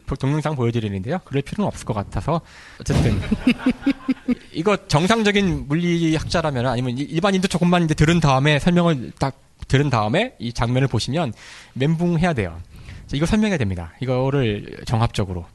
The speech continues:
실제 상황은 뭐냐면은 말씀드린 대로 점이 한 번에는 하나만 찍혀요. 입자니까 한 번에 하나씩 하나씩. 그래서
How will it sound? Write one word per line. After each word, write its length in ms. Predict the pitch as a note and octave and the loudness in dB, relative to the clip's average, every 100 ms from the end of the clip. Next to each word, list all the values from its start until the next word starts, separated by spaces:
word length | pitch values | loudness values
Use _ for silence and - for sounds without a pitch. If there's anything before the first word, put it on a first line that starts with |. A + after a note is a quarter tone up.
| - - - - - - - - _ _ _ - - - - - - | -18 -18 -18 -20 -20 -20 -20 -20 _ _ _ -20 -20 -20 -20 -20 -14
실제 560 | - - A#3 - B3 A3+ | -4 0 0 0 2 2
상황은 360 | - A#3+ A#3 G#3 | 4 2 2 2
뭐냐면은 460 | D3+ E3+ E3 G3+ | 4 4 2 2
말씀드린 460 | C#3+ - F#3 E3 D#3 | 2 2 2 4 2
대로 260 | D3 F#3 | 2 2
점이 540 | A#2+ - C3 F#3 C#3+ G2 | 2 2 2 2 0 -2
한 220 | - A3 | -2 2
번에는 280 | A3 G#3 G#3 | 2 2 2
하나만 340 | - B3 A#3+ G#3+ | 2 2 2 2
찍혀요. 420 | A#3 - G#2 F2 | 0 0 0 -2
입자니까 720 | B2 - F#3 C3+ - F#2 C#3+ | -4 0 0 0 -4 -4 -4
한 180 | - F3+ | -4 -2
번에 140 | E3+ D3+ | -2 -2
하나씩 480 | G3+ F#3+ - - - | -2 -2 -4 -8 -4
하나씩. 420 | D#3 - - A2+ | -4 -4 -6 -8
그래서 340 | - C#3 G3 | -4 0 0